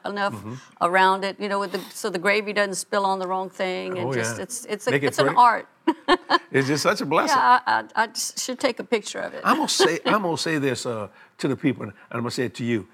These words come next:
Speaker 2: Now,
Speaker 1: Okay.
Speaker 2: this is Thanksgiving Day. It's a blessing of the Lord. Now, you know,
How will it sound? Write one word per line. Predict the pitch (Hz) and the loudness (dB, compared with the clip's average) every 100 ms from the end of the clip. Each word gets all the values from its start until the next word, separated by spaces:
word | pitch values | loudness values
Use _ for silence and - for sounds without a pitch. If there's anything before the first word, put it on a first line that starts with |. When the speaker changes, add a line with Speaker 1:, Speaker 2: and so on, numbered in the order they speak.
| _ | _
Speaker 2:
Now, | 190 185 117 | 0 0 0
Speaker 1:
Okay. | 98 101 226 | -4 -12 -2
Speaker 2:
this | 156 - | -2 -2
is | 120 | 0
Thanksgiving | 143 123 139 117 107 | 0 2 -2 -2 -2
Day. | 107 | -2
It's | 117 | -2
a | 104 | -4
blessing | 110 110 107 | -6 -6 -6
of | 98 | -10
the | 98 | -10
Lord. | 95 101 - _ - - - | -10 -12 -14 _ -20 -20 -12
Now, | 127 123 | -2 0
you | 147 | 0
know, | 147 120 | 0 -2